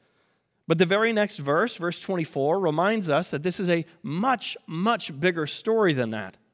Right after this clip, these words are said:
We read in verse twenty-four that God heard their groaning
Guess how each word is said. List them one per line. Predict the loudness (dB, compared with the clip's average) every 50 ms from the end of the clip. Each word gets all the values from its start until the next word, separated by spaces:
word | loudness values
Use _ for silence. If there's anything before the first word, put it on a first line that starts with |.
| _ _ _ _ _ _ _ _ _ _ _
We | 0 0 2
read | 2 2 2 2 0 0
in | 0 -2 -2 0
verse | 0 0 -2 -2
twenty-four | -4 -8 -6 -6 -6 -6 -6 -4 -2 0 0 0 -2 -4 -12 _ -2
that | -2 -2 2
God | 4 4 6 6 4 4
heard | 2 0 0 0 0 2
their | 2 0 0
groaning | 0 0 2 2 2 2 2 0 0 -2 -6